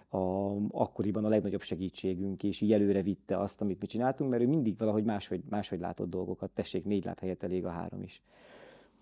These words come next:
Csilla, szintén van egy olyan kérdés, ami, amit, ö, mindenki meg fog kapni, aki a,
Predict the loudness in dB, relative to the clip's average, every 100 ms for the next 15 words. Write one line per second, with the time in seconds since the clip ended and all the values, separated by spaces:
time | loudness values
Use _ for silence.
0 | _ _ _ _ _ 8 8 10 8 8
1 | 8 8 8 8 8 6 4 2 2 0
2 | 0 -2 0 2 2 0 _ _ -6 -2
3 | -2 0 4 4 4 -2 _ 4 6 8
4 | 4 2 4 4 2 -4 _ -4 -2 0
5 | -2 2 0 0 -6 -6 -4 -2 0 -2